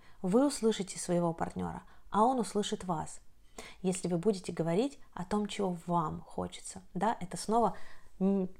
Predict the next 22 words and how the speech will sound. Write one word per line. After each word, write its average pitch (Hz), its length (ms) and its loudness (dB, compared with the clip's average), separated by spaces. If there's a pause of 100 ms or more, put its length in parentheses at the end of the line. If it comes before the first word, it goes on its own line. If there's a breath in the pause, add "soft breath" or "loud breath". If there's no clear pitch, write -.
очень 196 300 2
важный 175 340 6
навык, 202 360 4 (240 loud breath)
базовый, 185 500 8 (260 soft breath)
разговора 185 480 4
с 180 80 -4
позиции 180 640 0
«я», 165 320 4
не 170 120 -2
с - 40 -2
позиции 170 460 -2
обвинений, 202 600 -2
а 180 80 -4
с - 60 -6
позиции 185 520 -2
того, 180 240 -4
чего 180 240 -4
мне 170 320 0
важно, 170 420 -4 (320 loud breath)
хочется - 400 -4
и - 140 -4
нужно. 156 340 -10